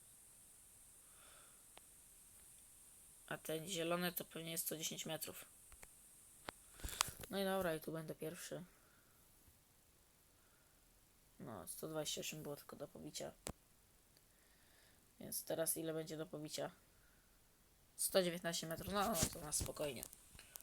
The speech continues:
Tutaj na spokojnie, łatwa skocznia się trafiła, Oslo. No, będzie łatwa skocznia, pewnie teraz mi nie wyjdzie sko-, nie no.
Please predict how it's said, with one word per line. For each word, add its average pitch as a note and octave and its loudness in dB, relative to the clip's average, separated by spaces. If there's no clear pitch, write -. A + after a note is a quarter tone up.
Tutaj E3+ 4
na D#3+ 0
spokojnie, D#3 2
łatwa D3+ 2
skocznia D3+ 2
się - 0
trafiła, D3+ 4
Oslo. D#3 10
No, C3+ -4
będzie D#3+ 0
łatwa D#3+ -2
skocznia, - 2
pewnie D#3+ -4
teraz D#3 0
mi D#3 -4
nie D#3 -2
wyjdzie D#3 -2
sko-, E3 -2
nie F3 2
no. D#3 -2